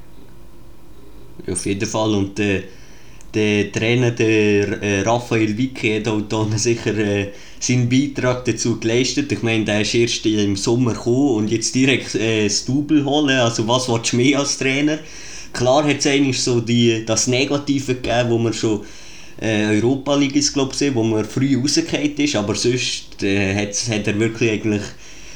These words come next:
ähm, wirklich ein Top-Zi-, Top-Team zusammengebaut und we-, wenn's so weitergeht, klar hat man jetzt einen C-Sieger nicht mehr und, äh,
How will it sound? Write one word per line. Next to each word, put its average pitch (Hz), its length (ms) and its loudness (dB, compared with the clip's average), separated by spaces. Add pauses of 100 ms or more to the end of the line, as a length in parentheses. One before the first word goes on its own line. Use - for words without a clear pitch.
(300)
ähm, 104 880 4
wirklich 110 400 2
ein - 80 -8
Top-Zi-, 117 560 -2 (140)
Top-Team 131 720 0
zusammengebaut 139 720 2
und 104 300 2 (160)
we-, 110 180 0
wenn's 147 300 2
so 131 160 4
weitergeht, 160 580 0
klar 120 340 2
hat 120 140 0
man 113 100 0
jetzt 107 220 0
einen 101 100 0
C-Sieger 131 540 2
nicht 135 180 4
mehr 143 220 4
und, 104 300 -2
äh, 101 300 2